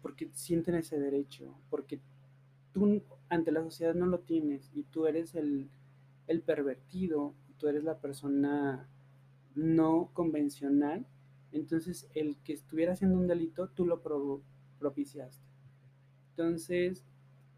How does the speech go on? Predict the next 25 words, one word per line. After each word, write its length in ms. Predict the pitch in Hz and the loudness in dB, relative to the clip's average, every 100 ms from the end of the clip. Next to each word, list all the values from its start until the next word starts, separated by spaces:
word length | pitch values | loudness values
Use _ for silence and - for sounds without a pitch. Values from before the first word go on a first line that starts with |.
| _ - | _ -4
luego 220 | 180 196 | 2 6
de 80 | 220 | 6
repente 1000 | 196 185 170 170 - 180 185 170 147 147 - | 4 2 0 0 0 2 4 2 0 -4 0
tengo 240 | 165 170 | 2 4
amigos 560 | 175 165 160 165 - 165 - | 4 2 2 -2 -4 -16 -8
que 120 | 151 | -6
dicen, 380 | 151 147 151 - | -6 -6 -6 -6
"Es 100 | - | -10
que 120 | - | -8
es 100 | 202 | -2
necesario". 800 | 208 202 185 - 156 151 160 180 - - | 0 2 0 -2 -6 -4 -6 -8 -12 -20
Yo 140 | - | -20
creo 240 | - 196 196 | -8 -8 -6
que 100 | 196 | -10
sí, 220 | - - - - - _ _ _ _ _ _ | -12 -16 -18 -20 -20 _ _ _ _ _ _
muy, 200 | 156 165 | -6 -4
muy 400 | 165 175 180 220 | -4 -2 0 2
necesario 560 | 196 160 - 139 135 131 | 2 0 -6 -14 -12 -10
que 80 | 139 | -12
sigan 280 | - 139 135 | -10 -8 -8
existiendo 420 | 135 143 147 143 | -8 -16 -6 -2
las 140 | 139 131 | -2 -2
marchas, 500 | 135 - - - - - - - - _ _ _ _ _ | -4 -6 -14 -16 -18 -20 -20 -20 -20 _ _ _ _ _
eh, 300 | 151 151 147 - - | -4 -2 -2 -4 -2
porque 1200 | 151 139 - 151 147 143 143 143 143 143 143 | -2 -2 -6 0 2 4 4 4 4 2 -2